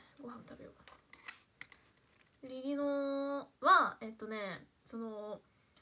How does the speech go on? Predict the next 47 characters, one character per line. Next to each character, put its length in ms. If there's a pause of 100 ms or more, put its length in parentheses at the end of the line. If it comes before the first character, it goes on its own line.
で、 120
今 140
な 100
ん 40
で 60
サ 120
ヤ 80
の 80
こ 80
と 80
思 140
い 40
出 120
し 40
た 80
か 80
っ 40
て 140
い 40
う 100
と、 280 (500)
今 200
日、 40
サ 140 (160)
ヤ 60
の 120
誕 260
生 220
日、 80
お 60
め 100
で 120
と 500 (480)
う。 20
で、 80
サ 120
ヤ 120
生 100 (120)
誕 200
祭 160
だ 100
っ 60
た 120
ん 40
で 60
す 80
よ。 100